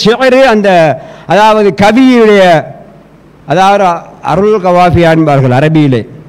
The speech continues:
அந்த கவிகளை பற்றி உள்ள அந்த கிதாப் ஓதினவர்களுக்கு தெரியும், எப்படி எப்படியெல்லாம் அசிலிலே வரக்கூடிய ஜா அ, அவன் வந்தான்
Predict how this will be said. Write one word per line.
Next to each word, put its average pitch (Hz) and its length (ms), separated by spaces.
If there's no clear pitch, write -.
அந்த 139 140
கவிகளை 185 520
பற்றி 160 280
உள்ள 156 240
அந்த 156 200
கிதாப் 151 360
ஓதினவர்களுக்கு 151 640
தெரியும், 127 360
எப்படி 165 340
எப்படியெல்லாம் 156 760
அசிலிலே 196 640
வரக்கூடிய 180 600
ஜா 156 120
அ, 185 280
அவன் 156 360
வந்தான் 156 760